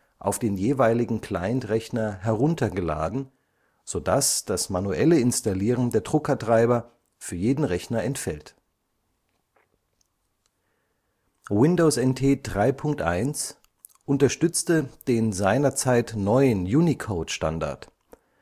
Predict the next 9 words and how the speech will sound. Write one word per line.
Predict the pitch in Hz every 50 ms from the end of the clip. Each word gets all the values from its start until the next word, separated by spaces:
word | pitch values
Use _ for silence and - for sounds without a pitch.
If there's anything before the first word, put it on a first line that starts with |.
| _ _ _ _ _ _
einen | - 90 90 90 92 87 87
Zeichensatz, | - - 82 90 110 131 156 131 156 160 160 - - - - - _ _ _ _ _ _
mit | - 113 113 - - -
dem | 117 117 127 123
sich | - 123 - -
mehrere | 113 104 110 127 143 147 156 127 143 147
Sprachen | - - - - 82 82 82 104 107 - 139 127
darstellen | - 117 113 113 101 - - 92 82 78 82
lassen. | 78 69 - - - -